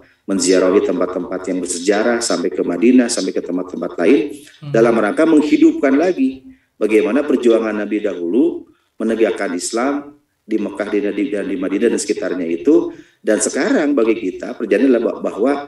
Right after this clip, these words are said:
Speaker 1: yang kita tegakkan sekarang bukan hanya haji, tapi juga, juga hukum-hukum Islam yang lainnya. Karena dahulu pun Nabi, eh, melaksanakan Islam bukan hanya haji, juga berbagai hukum yang lain Nabi terapkan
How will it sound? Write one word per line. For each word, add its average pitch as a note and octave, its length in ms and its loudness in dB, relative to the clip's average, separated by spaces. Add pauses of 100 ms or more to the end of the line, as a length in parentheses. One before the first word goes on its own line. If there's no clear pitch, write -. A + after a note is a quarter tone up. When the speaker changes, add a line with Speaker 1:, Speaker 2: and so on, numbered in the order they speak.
(180)
Speaker 1:
yang C#3 220 4
kita C#3 180 2
tegakkan C#3 380 2
sekarang C#3 320 -2
bukan B2+ 200 -2
hanya F#2+ 160 -6
haji, F#2 460 -8 (260)
tapi G#2 220 2
juga, G2+ 220 2
juga G2 260 2
hukum-hukum F2+ 360 -4
Islam F#2 280 -4
yang F2 100 -4
lainnya. F2+ 360 0
Karena F#2+ 240 -2
dahulu F2+ 220 4
pun A#2 140 2
Nabi, F#2 520 0 (380)
eh, F#2 120 -10
melaksanakan F#2+ 460 -2
Islam C#3+ 280 2
bukan F2+ 220 -2
hanya E2 160 -6
haji, A#2+ 300 2 (260)
juga A2 240 0
berbagai F2 360 0
hukum - 180 -4
yang F2 160 -2
lain A#2 160 2
Nabi - 120 2
terapkan G2 560 -4